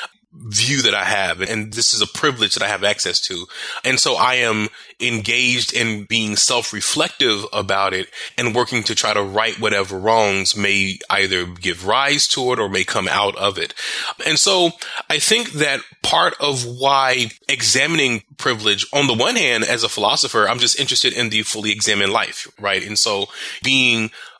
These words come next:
intellectually curious and being aware of just the way in which these things work and, and the forces that surround us that get, give rise to things like privilege and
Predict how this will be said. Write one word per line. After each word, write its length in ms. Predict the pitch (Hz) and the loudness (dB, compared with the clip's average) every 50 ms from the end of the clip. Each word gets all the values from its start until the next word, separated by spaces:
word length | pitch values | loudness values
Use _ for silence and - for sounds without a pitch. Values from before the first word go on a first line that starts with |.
| _ _ _ - | _ _ _ -2
intellectually 800 | 147 147 147 - 139 120 120 127 123 - - 139 120 110 107 | -2 0 2 2 2 2 2 2 2 2 0 0 0 -2 -2
curious 500 | 104 - - - 185 170 151 127 104 - | -2 -2 0 0 0 0 2 0 0 0
and 140 | - 104 104 | 0 -2 -4
being 400 | 110 120 123 120 113 107 107 95 - - | -2 0 0 0 0 0 -2 -4 -6 -8
aware 720 | 110 110 104 104 107 117 123 131 131 127 117 104 92 90 | -8 -8 -8 -6 -2 0 0 2 2 2 2 2 2 0
of 260 | - - 95 104 101 | -2 -2 -4 -4 -2
just 380 | 98 113 117 110 - - 110 107 | 0 0 2 2 0 -2 -2 -4
the 60 | 120 | -4
way 580 | 120 107 104 104 110 117 120 117 110 107 104 98 | -2 -2 0 2 2 2 2 2 2 2 0 0
in 240 | - 104 107 104 98 | -2 -4 -6 -6 -4
which 400 | 101 107 98 - - - - - - | -2 -2 0 2 0 -2 -2 -8 -8
these 240 | 92 104 104 98 - | -4 -2 -2 0 -2
things 280 | - 92 92 95 90 | -2 -4 -4 -6 -6
work 240 | 107 147 156 135 - | -4 -2 -2 0 0
and, 220 | 117 104 101 101 - - - - - - - | 0 0 0 -2 -4 -6 -8 -8 -8 -6 -4
and 120 | 120 113 | -2 -2
the 60 | 107 | -2
forces 600 | 98 - - - 135 139 143 139 - - 120 107 101 | 0 0 0 2 2 2 4 4 2 2 0 0 0
that 140 | 110 98 - | 0 0 0
surround 520 | - 113 107 101 104 113 117 117 110 101 | 0 0 0 0 0 2 2 0 2 0
us 120 | 92 - | 0 0
that 180 | - - 95 - - - - 110 | 0 0 -2 -2 -4 -12 -8 -4
get, 220 | 107 104 98 101 | -4 -4 -4 -4
give 320 | 98 110 127 123 113 101 | -2 0 0 0 0 0
rise 540 | 104 107 110 113 113 110 107 101 95 92 - | 2 2 4 4 4 2 2 0 0 0 -2
to 80 | - 98 | -2 -2
things 260 | - 95 90 95 - | -4 -4 -6 -4 -4
like 160 | 92 90 87 | -4 -6 -6
privilege 480 | - - 95 90 92 - - - - - | -6 -8 -8 -8 -8 -12 -12 -6 -4 -4
and 180 | 95 92 90 | -4 -4 -8